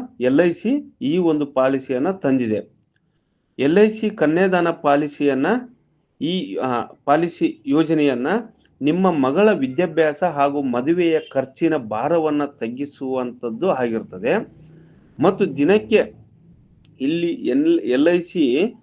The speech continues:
ಪಾಲಿಸಿ ಅನ್ನೋದು ಕೇವಲ ದಿನಕ್ಕೆ, ಒಂದು ದಿನಕ್ಕೆ ನೂರ ಇಪ್ಪತ್ತೊಂದು ರೂಪಾಯಿ ಪಾವತಿಸಿದರೆ, ನೂರ ಇಪ್ಪತ್ತೊಂದು ರೂಪಾಯಿ ಪಾವತಿಸಿದರೆ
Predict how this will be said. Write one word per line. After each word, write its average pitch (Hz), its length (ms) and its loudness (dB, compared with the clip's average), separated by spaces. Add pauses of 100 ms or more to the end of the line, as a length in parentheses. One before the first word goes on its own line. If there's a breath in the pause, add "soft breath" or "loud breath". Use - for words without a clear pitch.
(380)
ಪಾಲಿಸಿ 165 440 2
ಅನ್ನೋದು 151 460 -2
ಕೇವಲ 147 680 2
ದಿನಕ್ಕೆ, 147 1000 0 (180)
ಒಂದು 151 480 -2
ದಿನಕ್ಕೆ 143 640 0
ನೂರ 143 480 0 (240)
ಇಪ್ಪತ್ತೊಂದು 139 800 -2
ರೂಪಾಯಿ 135 380 -2
ಪಾವತಿಸಿದರೆ, 117 1400 -4 (640)
ನೂರ 156 260 2
ಇಪ್ಪತ್ತೊಂದು 160 1000 -2
ರೂಪಾಯಿ 143 300 -2
ಪಾವತಿಸಿದರೆ 127 1300 -4